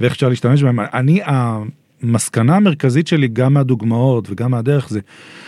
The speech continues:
אחד, חייבים להיעזר באיש מקצוע, אני לפחות מעיד על עצמי שלא עשיתי את זה, והכי קל היה לי ללכת לפייבר, לשלם למישהו עשרים דולר, ולקבל לוגו, אחרי שמה, כל מה שנתתי לו זה מה השם,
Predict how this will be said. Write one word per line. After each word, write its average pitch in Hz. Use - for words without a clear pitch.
אחד, 131
חייבים 127
להיעזר 107
באיש 98
מקצוע, 95
אני 104
לפחות 110
מעיד 113
על 120
עצמי 131
שלא 123
עשיתי 123
את 92
זה, 156
והכי 254
קל 277
היה 208
לי 196
ללכת 156
לפייבר, 113
לשלם 147
למישהו 135
עשרים 156
דולר, 113
ולקבל 151
לוגו, 214
אחרי 190
שמה, 185
כל 196
מה 190
שנתתי 175
לו 165
זה 127
מה 160
השם, 190